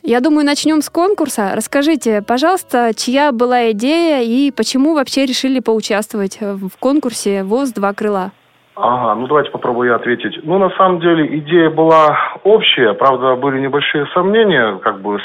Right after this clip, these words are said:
Speaker 2: стоит ли, но, с другой стороны, было интересно. Но в итоге, э, интерес победил. Вот, э, значит, у нас прошел в мае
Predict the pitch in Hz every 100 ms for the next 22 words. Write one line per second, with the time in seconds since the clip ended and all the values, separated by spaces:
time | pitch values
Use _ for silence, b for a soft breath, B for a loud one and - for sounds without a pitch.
0 | - - 269 233 - 170 156 190 143 151
1 | 170 - 120 117 131 127 123 - 123 117
2 | 92 95 85 117 156 123 - - - B
3 | B B B B B - - 101 101 98
4 | 120 139 156 - - B - 120 139 131
5 | 127 104 82 B B B B B B -
6 | 104 123 110 98 98 117 113 113 104 123
7 | - 139 143 127 - 123 127 - 131 120
8 | 107 113 123 123 110 98 92